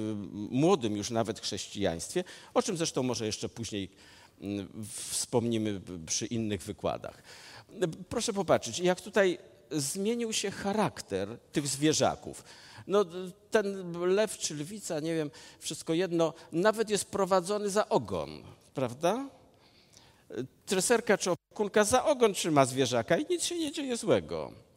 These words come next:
No, charakter został zmieniony, jakaś praca została wykonana nad tymi zwierzętami, tak, ale to są koty,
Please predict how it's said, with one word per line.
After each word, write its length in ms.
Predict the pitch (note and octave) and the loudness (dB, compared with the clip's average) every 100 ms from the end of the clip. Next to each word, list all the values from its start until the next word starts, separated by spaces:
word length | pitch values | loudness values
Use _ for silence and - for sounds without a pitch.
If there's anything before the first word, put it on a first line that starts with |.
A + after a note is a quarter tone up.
| - - - - - - _ | -20 -20 -20 -20 -20 -20 _
No, 100 | A#3 - - | -8 -8 -4
charakter 640 | F3 F#3 A#3+ - A3+ G#3 | 0 2 0 0 -2 0
został 440 | G3 F#3+ - F3+ | -2 -4 0 -2
zmieniony, 520 | E3 E3+ D#3+ C#3+ G#2+ E3 | 0 -4 -2 -2 -2 -2
jakaś 420 | A3 G#3+ F3 - | 0 2 2 2
praca 420 | F3+ G3+ G3+ F3+ | 6 6 6 0
została 440 | F3 - E3 D#3+ | 0 0 2 4
wykonana 580 | D3 D#3 D#3+ D3+ D3 D3 | 2 0 0 2 2 4
nad 260 | C#3 C3+ - | 2 0 -2
tymi 220 | C3 C3 | -4 -4
zwierzętami, 720 | B2 C3+ C3+ C3 C#3 B2+ C3+ | -2 -4 -4 -2 -2 -2 -2
tak, 280 | C3 F2+ - - - - | -2 -2 -6 -20 -20 -4
ale 200 | G#2+ A#2 | -2 -2
to 160 | - C3+ | -4 -6
są 220 | C3+ B2+ | -6 -6
koty, 540 | - A2 - - - | -6 -6 -6 -16 -18